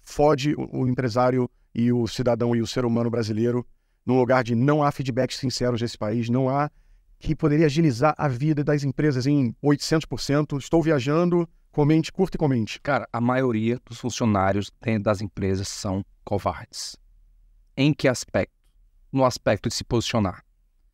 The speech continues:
Speaker 2: Então, é a covardia do medo de se posicionar. Eu lembro quando eu era estagiário da B C P, que o diretor chamou os seis estagiários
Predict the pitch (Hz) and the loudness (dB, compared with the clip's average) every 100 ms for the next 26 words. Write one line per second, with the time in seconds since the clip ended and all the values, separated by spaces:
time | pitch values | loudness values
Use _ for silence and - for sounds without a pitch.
0 | _ _ - 107 123 127 - 147 123 117 | _ _ -10 -2 0 0 0 0 0 -4
1 | 101 143 151 120 117 135 135 - - 143 | 0 0 2 0 0 -2 -2 -8 -6 -6
2 | - 127 92 85 - 117 147 156 135 123 | -2 -2 -2 -6 -4 0 0 0 0 0
3 | 117 - 110 110 120 104 101 98 131 - | 0 -2 0 2 2 0 -2 -2 -4 -4
4 | 135 - 107 - _ _ _ _ _ _ | -6 -4 -4 -6 _ _ _ _ _ _
5 | - 113 104 131 143 - 135 - 127 117 | -2 0 2 0 0 0 -2 0 -2 0
6 | 127 - 117 110 - 113 135 123 135 - | -2 -2 -4 -4 -4 -2 0 -2 -4 -10